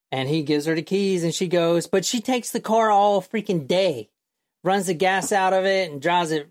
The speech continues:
not just for an hour, but doesn't come back until late at night. Ethan's pissed. I mean, he has to get a ride to his own home because he can't, he didn't even have his car. And he's like, "I'm gonna kill her." And then ever since then, he's been threatening her.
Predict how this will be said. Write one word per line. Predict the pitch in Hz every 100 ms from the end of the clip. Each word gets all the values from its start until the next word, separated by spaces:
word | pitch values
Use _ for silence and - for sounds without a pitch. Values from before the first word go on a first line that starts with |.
| 170
not | 185 175
just | 160
for | 165
an | 165
hour, | 202 196 170 160
but | 165 156 151 160
doesn't | 180 185 170
come | 185 170
back | 175 170 185
until | 165 - 180 165 143 143 _
late | 156 170 165
at | 139
night. | 147 214 151 - _ _ _ 233
Ethan's | 254 151 - -
pissed. | - 285 - - - _ _ _ _ _ _ _ _ _ _ 170
I |
mean, | 190
he | 269
has | 269 -
to |
get | 175 202
a | 185
ride | 190 196 202 175 -
to | 214
his | 202
own | 214 214
home | 208 285 226 120 104 _ _ _ _ _ _ _ _
because | 180 233 220
he | 240
can't, | 240 247
he | 220
didn't | 214 226
even | 226 226
have | 220
his | -
car. | 262 285 160
And | 165
he's | 190
like, | 190 160
"I'm | 185
gonna | 170
kill | - 262 247 185
her." | 147
And | 135 165
then | 208 190
ever | 190 233
since | 220 220 165
then, | 220 277 226
he's | 220 190
been | 185 143 -
threatening | 180 247 180 147 117
her. | 110 101